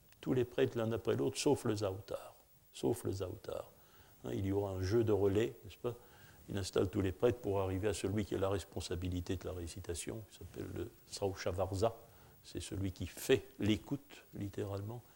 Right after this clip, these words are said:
donc le responsable de la récitation. Le récit-, euh, ce responsable de la récitation va donner la parole,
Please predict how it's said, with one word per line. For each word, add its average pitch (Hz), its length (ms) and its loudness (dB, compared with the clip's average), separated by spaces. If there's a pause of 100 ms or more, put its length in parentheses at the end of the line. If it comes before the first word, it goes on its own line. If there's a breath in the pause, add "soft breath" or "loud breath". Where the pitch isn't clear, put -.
(240 soft breath)
donc 107 180 0
le 101 60 6
responsable 101 680 0
de 90 80 -8
la 90 140 -6
récitation. 90 680 -10 (540 soft breath)
Le - 80 -2
récit-, 101 400 0
euh, 101 340 2 (120)
ce - 160 4
responsable 117 640 2
de 101 60 2
la 98 140 0
récitation 101 720 0 (500 soft breath)
va 110 320 6 (680)
donner 139 400 10
la 113 140 6
parole, 101 500 4